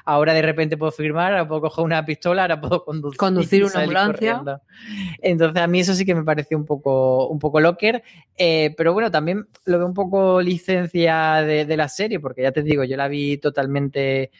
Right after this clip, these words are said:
Speaker 1: separado de, de la realidad y expectativas de,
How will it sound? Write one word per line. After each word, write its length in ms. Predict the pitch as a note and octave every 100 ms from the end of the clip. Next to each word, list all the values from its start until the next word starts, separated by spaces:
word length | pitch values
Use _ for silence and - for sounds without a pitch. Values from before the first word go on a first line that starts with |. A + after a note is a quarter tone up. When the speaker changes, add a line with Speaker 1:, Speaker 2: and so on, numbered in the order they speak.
| _
Speaker 1:
separado 680 | - D#3 C#3 C#3 C#3+ D3 D3
de, 320 | C#3+ C#3+ C#3+
de 120 | D3+ D3
la 140 | C#3+
realidad 420 | C#3+ C#3+ C#3 D3
y 100 | D3
expectativas 720 | D3 D3 - C#3 C#3+ C#3+ C#3 C#3
de, 200 | C#3